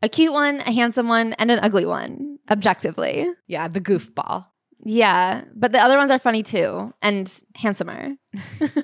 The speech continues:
Speaker 2: So she sees him out, he's wearing a shirt, and she's like, "I have that shirt." She just, like, yells at him. She's at a bar. She sounds crazy. Like, I feel like she has a,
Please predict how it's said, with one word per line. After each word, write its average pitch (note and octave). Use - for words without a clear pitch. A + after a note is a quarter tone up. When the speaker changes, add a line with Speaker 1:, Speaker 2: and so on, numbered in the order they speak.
Speaker 2:
So D4
she D4
sees F4
him E4+
out, B3+
he's A#3
wearing D4
a C#4+
shirt, A3
and G#3
she's A#3
like, A#3+
"I E4+
have F#4
that E4+
shirt." E4+
She D4
just, D#4
like, D4+
yells F3
at F#3+
him. F#3
She's F#3+
at B3
a C4
bar. E3+
She E4+
sounds C#5
crazy. F3
Like, B3+
I C#4+
feel A4
like -
she -
has F#4
a, E4+